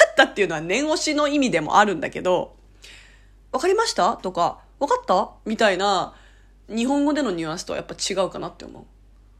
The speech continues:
本当に強く押して。<laughs> プッシュプッシュって思います。韓国語の発音って、プッシュ強め。韓国語を勉強されている方がいたら、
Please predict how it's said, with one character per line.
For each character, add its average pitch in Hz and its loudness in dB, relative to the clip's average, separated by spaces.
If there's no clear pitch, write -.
本 302 -4
当 339 0
に 320 -2
強 311 6
く - -4
押 196 -2
し - -6
て。 190 -8
<laughs> - -4
プ - 0
ッ - 4
シ - 0
ュ - -4
プ 277 0
ッ 247 2
シ - -2
ュ - -20
っ - -20
て 214 2
思 185 0
い 160 -8
ま 165 -8
す。 - -10
韓 226 0
国 226 -2
語 214 0
の 208 0
発 208 -4
音 208 0
っ - -10
て、 - -2
プ - 8
ッ - 12
シ - 4
ュ - -12
強 170 -4
め。 151 -10
韓 254 4
国 233 0
語 233 4
を 226 2
勉 226 0
強 226 -2
さ 214 0
れ 208 0
て 202 -2
い 202 0
る 190 -4
方 202 -4
が 156 -4
い 143 -10
た 147 -12
ら、 139 -12